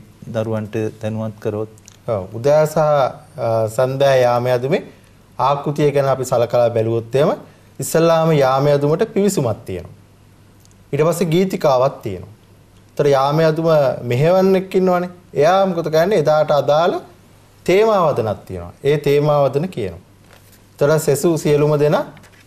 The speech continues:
Speaker 2: පළවෙනි ගීයට සහභාගී වෙනවා. ඊට පස්සේ ශ්‍රීත්ව ස්තෝත්‍රය කියනවා. ඒ එක්කම තේමා වදන ප්‍රකාශ කරනවා. ඊට පස්සේ දෙවන ගීයට යනවා. ඒතර දෙවන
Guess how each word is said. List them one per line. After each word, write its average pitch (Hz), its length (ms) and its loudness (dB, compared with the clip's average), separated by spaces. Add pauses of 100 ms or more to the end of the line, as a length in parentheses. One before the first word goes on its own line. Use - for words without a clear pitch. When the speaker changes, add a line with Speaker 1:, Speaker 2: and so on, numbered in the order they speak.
Speaker 2:
පළවෙනි 165 440 2
ගීයට 160 380 2 (380)
සහභාගී 147 640 2
වෙනවා. 127 260 0 (680)
ඊට 143 140 -4
පස්සේ 151 260 2 (380)
ශ්‍රීත්ව 180 500 2
ස්තෝත්‍රය 170 540 0
කියනවා. 113 400 -4 (540)
ඒ 131 160 2
එක්කම 147 300 -2
තේමා 139 360 2
වදන 139 280 2 (1160)
ප්‍රකාශ 131 400 0
කරනවා. 104 380 -2 (920)
ඊට 147 180 0
පස්සේ 175 400 0 (240)
දෙවන 175 260 4 (760)
ගීයට 160 380 2
යනවා. 120 360 0 (360)
ඒතර 147 300 -2
දෙවන 143 220 4